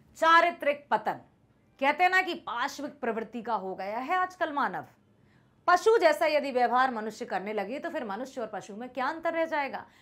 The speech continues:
मनुष्य जो सर्वश्रेष्ठ प्राणी कहलाता है। ठीक है, अगला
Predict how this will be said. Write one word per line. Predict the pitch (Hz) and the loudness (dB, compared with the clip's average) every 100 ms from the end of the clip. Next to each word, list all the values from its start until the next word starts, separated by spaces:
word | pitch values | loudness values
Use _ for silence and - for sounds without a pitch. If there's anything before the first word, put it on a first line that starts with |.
| _ 214 | _ 2
मनुष्य | 359 403 - 156 | 2 2 -4 -8
जो | 233 | -8
सर्वश्रेष्ठ | - 302 320 339 339 349 311 | -2 -2 0 -4 -6 -8 -8
प्राणी | 247 214 208 | -6 -6 -6
कहलाता | 190 170 143 131 | -10 -10 -10 -12
है। | 143 - | -18 -16
ठीक | 277 339 | -12 -4
है, | 466 - _ _ _ _ _ _ _ _ - | -4 -6 _ _ _ _ _ _ _ _ -4
अगला | 262 185 | -2 -2